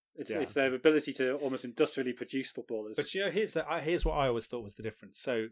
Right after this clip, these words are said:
Speaker 2: in the nineteen nineties, I lived for a time in France when you, when, when we initially overlapped at university.
Speaker 1: Yeah.
Speaker 2: Um, and, uh,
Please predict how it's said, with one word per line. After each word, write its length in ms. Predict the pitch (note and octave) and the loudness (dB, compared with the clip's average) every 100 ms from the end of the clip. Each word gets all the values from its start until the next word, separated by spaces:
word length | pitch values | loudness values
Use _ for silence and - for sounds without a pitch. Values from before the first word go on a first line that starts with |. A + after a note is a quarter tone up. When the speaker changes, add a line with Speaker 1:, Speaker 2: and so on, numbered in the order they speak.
| - | -6
Speaker 2:
in 120 | C#3 | -4
the 60 | C#3 | -2
nineteen 320 | E3 - A#2+ | -4 -4 -4
nineties, 360 | B2 A#2+ A2+ | -4 -4 -6
I 80 | G#2+ | -6
lived 200 | A2 A2 | -4 -4
for 100 | - | -6
a 40 | G#2+ | -12
time 240 | A#2 G#2 | -10 -12
in 60 | G2 | -12
France 500 | - G2+ F2+ - - _ | -12 -12 -12 -16 -18 _
when 140 | A2+ | -8
you, 180 | G#2+ C#3+ C#3+ | -4 -4 -2
when, 240 | C#3 A#2 | -2 -2
when 180 | B2+ B2+ | 0 2
we 160 | B2+ B2+ - _ _ _ _ - | 2 0 -6 _ _ _ _ -8
initially 380 | D3 D3+ - C3 | -4 -2 0 0
overlapped 440 | B2+ D3+ D3 - | 2 0 -2 -8
at 60 | C3 | -12
university. 560 | A2 C#3 D#3 F#3+ E3+ _ _ - | -6 -6 -6 -10 -18 _ _ 2
Speaker 1:
Yeah. 120 | - | 4
Speaker 2:
Um, 180 | B2 A#2+ _ _ - _ _ | 4 -2 _ _ -20 _ _
and, 400 | D3 C#3 C3+ C3 | 0 0 0 -2
uh, 280 | C#3+ C#3 C3+ | 0 0 -2